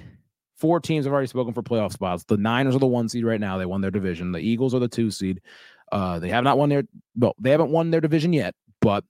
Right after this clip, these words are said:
it looks pretty good for them right now. The Lions have won their division. They're one of two teams to win their division at, uh, in the National Football League. There's gonna be six spots left. Uh, won their division at eleven and four. They beat the Vikings this past week in a huge game.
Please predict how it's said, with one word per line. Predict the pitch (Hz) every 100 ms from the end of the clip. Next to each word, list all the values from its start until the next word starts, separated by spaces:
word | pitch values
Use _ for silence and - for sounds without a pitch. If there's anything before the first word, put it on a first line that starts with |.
| _ _ _ _ -
it |
looks | 107 117
pretty | - 139
good | 127
for | 113
them | 110 101
right | 107
now. | 87 80 95
The | -
Lions | 92 104 175 156 95 -
have | 143 151
won | 95 85
their | 71
division. | 69 69 71 87
They're | 90
one | 110 110
of | -
two | 147
teams | 143 113 101
to | 87
win | 92
their | 82
division | 76 78 73 76
at, | 73 71 -
uh, | 73 71
in | 78 92
the | 80
National | 87 90 78
Football | - 95 76 76
League. | 80
There's | 82
gonna | 85
be | 76
six | - -
spots | - 82 82
left. | 101 78 - _ - - _ -
Uh, | 87 82 76
won | 127
their | 160
division | 151 147 139
at | 143
eleven | 131 131 131
and | 131
four. | - 117
They | 113
beat | 117
the | 110
Vikings | 101 104 117
this | 101
past | - 101 98
week | 104
in | 95
a |
huge | 92 107 107 90
game. | 98 85 85